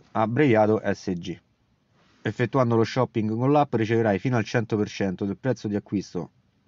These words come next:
Il crypto back si riter-, rifletterà nell'app entro pochi giorni dopo aver ricevuto la conferma dell'acquisto dal negozio. Ok? L'importo massimo per acquisto è di diecimila dollari,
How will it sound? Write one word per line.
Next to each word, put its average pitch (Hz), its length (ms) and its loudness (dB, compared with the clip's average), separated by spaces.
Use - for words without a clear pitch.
Il 107 140 -4
crypto 135 340 -2
back 131 400 0
si 117 120 -2
riter-, 113 360 0
rifletterà 120 600 0
nell'app 123 440 0
entro 117 260 0
pochi 117 240 0
giorni 127 300 0
dopo 110 160 0
aver 107 140 0
ricevuto 120 380 -2
la 107 100 0
conferma 117 420 -2
dell'acquisto 110 420 -4
dal 101 140 2
negozio. 92 580 -4
Ok? 107 420 -2
L'importo 139 460 0
massimo 117 400 0
per 110 80 2
acquisto 107 340 -2
è 95 40 -2
di 101 100 -2
diecimila 98 400 -2
dollari, 98 440 -2